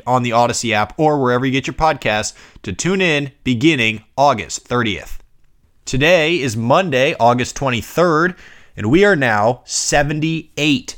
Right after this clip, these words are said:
days away from the start of college basketball season. Saturday's stat, if you guys listen to Saturday's show for the number eighty, boy, was that stat extremely random.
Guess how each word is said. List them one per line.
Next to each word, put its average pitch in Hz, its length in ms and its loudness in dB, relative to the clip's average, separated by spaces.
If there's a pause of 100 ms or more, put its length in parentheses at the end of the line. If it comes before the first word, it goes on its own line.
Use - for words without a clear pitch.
(160)
days 139 340 0
away 120 320 0
from 123 160 -4
the 117 80 -6
start 135 360 0
of 117 120 -12
college 135 480 -2
basketball 120 560 -2
season. 113 560 -4 (380)
Saturday's 170 800 -2
stat, 143 540 -2
if 87 160 -16
you 110 60 -8
guys 117 320 -2
listen 131 260 -4
to 131 60 -4
Saturday's 131 560 0
show 117 320 0
for 117 140 -8
the 107 100 -4
number 127 400 -2
eighty, 143 540 0 (280)
boy, 123 320 2
was 156 180 0
that 135 200 0
stat 131 260 -2
extremely 135 480 -4
random. 117 460 -4